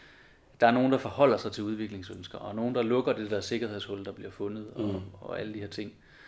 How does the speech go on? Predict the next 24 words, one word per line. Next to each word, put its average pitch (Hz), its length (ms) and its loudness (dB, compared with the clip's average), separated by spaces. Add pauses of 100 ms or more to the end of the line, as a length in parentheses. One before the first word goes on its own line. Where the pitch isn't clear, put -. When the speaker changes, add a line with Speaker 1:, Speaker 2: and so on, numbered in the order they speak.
(180)
Speaker 1:
Hvis - 120 -14
man 101 100 -6
bare 131 140 10
har 135 80 0
siddet 143 200 4
og 131 40 6
lavet 131 180 8
noget 127 160 2
derhjemme 127 540 0
i, 98 220 -10
øh, 92 320 -10 (120)
om 101 160 -8
aftenen, 113 480 -2
og 98 140 -10
har 101 80 -10
hygget 147 300 -6
sig 113 120 0
med 135 140 0
det, 160 160 -6 (280)
og - 120 -6
så 120 80 -4
lagt 110 280 0
det 120 60 -8
ud, 131 200 -2